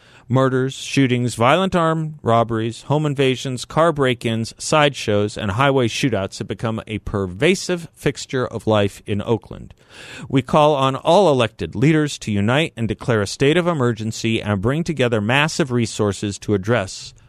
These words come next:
our public safety crisis. African Americans are disproportionately hit the hardest by crime in East Oakland and other parts of the city. This is all the N double A C P. Failed leadership, including the movement to defund the police,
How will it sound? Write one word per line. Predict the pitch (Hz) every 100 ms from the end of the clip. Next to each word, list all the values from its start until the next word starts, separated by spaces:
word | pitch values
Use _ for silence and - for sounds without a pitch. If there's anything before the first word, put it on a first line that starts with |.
| _
our | 113
public | 101 120 90 95 - - _ _ _ _
safety | - - 95 - 87 87
crisis. | - 113 95 - - - - - _ _ _ _ _ _ _ - -
African | 117 127 123 135
Americans | 123 123 135 - 147 -
are | 147
disproportionately | 135 160 - - 185 - 226 240 - 165 95 101
hit | 82 113 -
the | 104
hardest | 107 95 90 -
by | 104 92
crime | - 95 95 98
in | 82
East | 95 - 95
Oakland | 90 107 117
and | 101 95
other | 95
parts | 85 101 92 -
of | 80
the | 90
city. | - 95 143 - -
This | 170
is |
all | 165 165
the | 170
N | 156
double | 151 143
A | 143
C | - 135
P. | - 101 - _ - - - - - -
Failed | - 160 185 214
leadership, | 190 175 180 - 175
including | 127 127 160 147 139
the | 113
movement | 120 180 190 214 -
to | 143
defund | 98 92 - 151 208 214
the | 208
police, | 220 165 143 151 - -